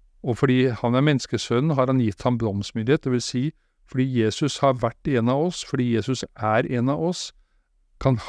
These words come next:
han dømme oss mennesker på en annen måte, fordi han har delt vår virkelighet, han har levd blant oss, han har levd som menneske, han forstår mennesket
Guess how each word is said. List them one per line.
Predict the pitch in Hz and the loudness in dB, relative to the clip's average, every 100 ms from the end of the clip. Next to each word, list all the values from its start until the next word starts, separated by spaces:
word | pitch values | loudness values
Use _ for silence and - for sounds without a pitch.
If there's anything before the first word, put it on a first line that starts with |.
| - | 0
han | 131 170 165 127 _ _ _ - | 2 2 0 -4 _ _ _ -10
dømme | 117 139 113 123 | 2 4 6 2
oss | 139 120 | 0 0
mennesker | 151 123 - - 131 | 2 2 0 -2 -2
på | - 127 | 0 -2
en | 139 | 0
annen | 139 113 123 | 2 2 2
måte, | 139 110 - 190 - _ _ - | 0 -2 0 -2 -4 _ _ -4
fordi | 123 | 0
han | 113 127 | 2 0
har | 127 104 | 0 -2
delt | 104 113 139 - - | 0 0 -2 -4 -6
vår | 110 113 131 | 0 2 2
virkelighet, | 127 - 117 160 - - | 2 0 0 0 0 -2
han | 117 | -2
har | 120 | 0
levd | 113 104 143 143 - _ _ - | 0 0 0 -4 -12 _ _ -8
blant | 107 117 135 135 | 0 2 2 0
oss, | 156 185 - - _ - | 0 0 -6 -16 _ -2
han | 113 123 | 2 4
har | |
levd | 120 98 101 - | 4 2 -2 0
som | 143 | 2
menneske, | 127 - 120 | 2 0 -2
han | 113 | -2
forstår | 123 - - 120 104 123 135 | -4 -6 -2 2 2 2 2
mennesket | 113 101 98 - 135 135 | 0 -2 -6 -4 -2 -4